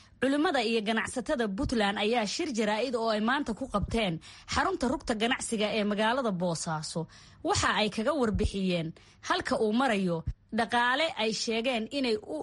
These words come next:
ururinayeen in lagu soo iibiyo mishiino sameeya oksijiinka si loogu caawiyo bukaanada uu haleelay xanuunka covid nineteen. Sheikh Fu'aad Maxamuud Xaaji Nuur oo ka mid ah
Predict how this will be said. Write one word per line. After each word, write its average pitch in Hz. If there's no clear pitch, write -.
ururinayeen 240
in 311
lagu 254
soo 233
iibiyo 175
mishiino 233
sameeya 175
oksijiinka 214
si -
loogu 254
caawiyo 185
bukaanada 240
uu 220
haleelay 170
xanuunka 226
covid 254
nineteen. 196
Sheikh 285
Fu'aad 302
Maxamuud 240
Xaaji 196
Nuur 226
oo 214
ka 294
mid 226
ah 160